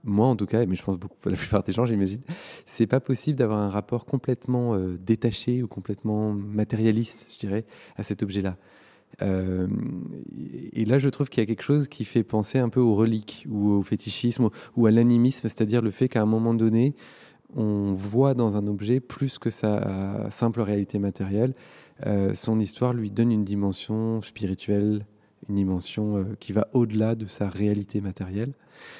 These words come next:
Et ça rejoint un petit peu, pour le coup, euh, ce qui se passait avec certaines œuvres, mais à un autre endroit. C'est que dans les œuvres, euh, par exemple, euh,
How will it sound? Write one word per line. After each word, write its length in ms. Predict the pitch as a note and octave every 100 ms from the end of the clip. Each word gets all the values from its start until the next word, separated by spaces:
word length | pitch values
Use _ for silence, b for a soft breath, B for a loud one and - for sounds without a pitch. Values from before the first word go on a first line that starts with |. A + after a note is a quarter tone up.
| B B _
Et 420 | - A2 A#2+ D3 E3
ça 200 | - G#2+
rejoint 340 | A2+ A#2+ C#3+
un 80 | C3
petit 140 | -
peu, 120 | A2 A#2
pour 160 | -
le 100 | G2+
coup, 220 | F#2 - G#2+ A#2 D#3+
euh, 320 | G2 F2+ F2
ce 100 | F2
qui 100 | -
se 60 | G2
passait 240 | G2+ -
avec 200 | A2+ F#2+
certaines 460 | - G#2 - F#2+ F#2
œuvres, 320 | G#2 C3+ A2+
mais 120 | G2 G2
à 40 |
un 120 | G2
autre 240 | B2 - A2
endroit. 340 | G2+ G#2 C#3 - B B B B B B B
C'est 280 | - - G#2+
que 280 | - A2
dans 160 | G2+ A2
les 200 | G#2+ G2+
œuvres, 260 | A#2 G#2 F#2
euh, 140 | F2+
par 180 | E2+ F#2+
exemple, 360 | F2+ F2+ E2+ G2
euh, 180 | G2